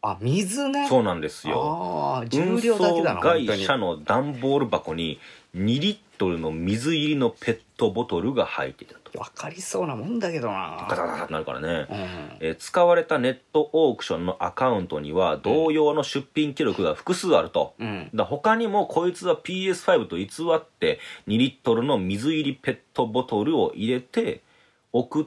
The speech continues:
Speaker 2: て、詐欺で。
Speaker 1: うん。
Speaker 2: で、またあの、代金もらって搾取しようとしてんじゃないかという、他にも余罪の可能性も視野に捜査していると。
Speaker 1: うん。かなり悪質だからね。
Speaker 2: あ、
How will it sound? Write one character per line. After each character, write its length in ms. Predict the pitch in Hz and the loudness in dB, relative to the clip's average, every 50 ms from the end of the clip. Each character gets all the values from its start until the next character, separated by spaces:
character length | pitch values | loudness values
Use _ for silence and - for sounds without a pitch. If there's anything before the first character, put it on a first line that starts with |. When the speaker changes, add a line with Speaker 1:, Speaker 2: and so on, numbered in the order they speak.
| - _ _ _ _ _ | -4 _ _ _ _ _
Speaker 2:
て、 300 | - 226 190 - - - | 0 2 2 2 0 -2
詐 260 | - - - 127 131 | -6 -6 -4 -4 -4
欺 160 | 113 90 76 | -4 -6 -10
で。 180 | - - - - _ _ _ - | -10 -10 -12 -14 _ _ _ -10
Speaker 1:
う 60 | - | -8
ん。 200 | 110 98 87 - - | -8 -8 -8 -10 -4
Speaker 2:
で、 200 | 165 190 196 180 - - - _ _ _ | -2 -2 -2 -2 -6 -16 -20 _ _ _
ま 140 | - 90 90 | -4 -4 -2
た 120 | - 95 78 | 0 0 -2
あ 40 | 78 | -2
の、 100 | 78 73 | -2 -2
代 280 | 73 87 87 90 92 | -2 0 0 0 -2
金 220 | - - 80 73 73 | -4 -8 -10 -8 -6
も 120 | 76 80 | -4 -2
ら 80 | 80 78 | -2 -4
っ 40 | - | -4
て 80 | - | -8
搾 220 | - - 98 95 - | -8 -6 -6 -6 -6
取 100 | - - | -6 -8
し 200 | - - - 95 | -8 -6 -2 -2
よ 80 | 92 | -2
う 20 | - | -2
と 100 | - 80 | -2 -4
し 60 | - | -4
て 80 | 113 | -2
ん 40 | 104 | -2
じ 60 | 95 | 0
ゃ 40 | 92 | 0
な 120 | 87 90 90 | 2 0 0
い 60 | 92 | 0
か 140 | - 147 147 | 0 0 0
と 160 | - 117 101 | 2 0 0
い 100 | 101 113 | 2 2
う、 240 | 147 180 156 110 - - - - - - _ _ | 2 2 2 2 0 -4 -12 -20 -20 -20 _ _
他 200 | - - - 175 | -8 -2 0 0
に 80 | 170 165 | 0 0
も 80 | 135 | 0
余 200 | 101 98 107 120 | 0 2 2 2
罪 300 | 120 180 185 196 196 190 | 4 4 4 4 4 2
の 260 | 175 180 175 175 175 - _ | 2 4 4 4 2 0 _
可 160 | - - 156 | -6 -4 -2
能 160 | 151 156 156 151 | 0 2 0 2
性 180 | - - 156 | 2 2 0
も 180 | 151 156 156 151 | 2 2 2 0
視 200 | 151 - - 143 | 0 -2 -2 0
野 140 | 139 139 139 | 0 0 0
に 180 | 160 - 180 | -2 -4 -8
捜 420 | - - - - - - - 98 87 | -10 -14 -16 -16 -8 0 2 2 2
査 220 | - - 175 180 | 4 4 2 2
し 80 | 175 - | 0 -2
て 120 | - - | -10 -12
い 60 | - - | -12 -12
る 80 | - - | -14 -18
と。 80 | - - _ _ _ _ _ _ - | -20 -20 _ _ _ _ _ _ -6
Speaker 1:
う 60 | - | -6
ん。 240 | 110 104 95 82 - - - - _ _ | -4 -4 -6 -8 -12 -16 -20 -20 _ _
か 120 | - 165 | 0 2
な 100 | 147 104 | 2 0
り 140 | 92 90 80 | 0 -2 -2
悪 180 | 78 87 - - _ _ _ - - | -2 -4 -4 -6 _ _ _ -14 -12
質 380 | - - - - - - 110 | -10 -10 -12 -10 -10 -6 -4
だ 140 | 101 95 92 | -2 -2 -2
か 100 | - - | -2 -6
ら 140 | 57 73 82 | -8 -8 -10
ね。 220 | 87 101 98 87 - | -10 -10 -10 -8 -6
Speaker 2:
あ、 120 | - - | -6 -6